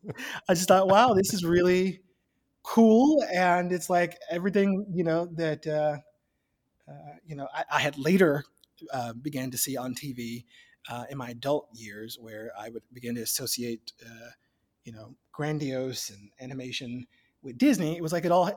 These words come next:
come to life. Um, so, uh, you know, I was, but I was also a bit overwhelmed. I, you know, I, I, not to undermine,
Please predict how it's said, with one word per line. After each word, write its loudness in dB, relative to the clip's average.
come -2
to -4
life. -2
Um, -6
so, 0
uh, -16
you -14
know, -14
I 0
was, 0
but 6
I 12
was 10
also 4
a 4
bit 4
overwhelmed. 0
I, -2
you -8
know, -6
I, -6
I, -4
not -8
to -6
undermine, -2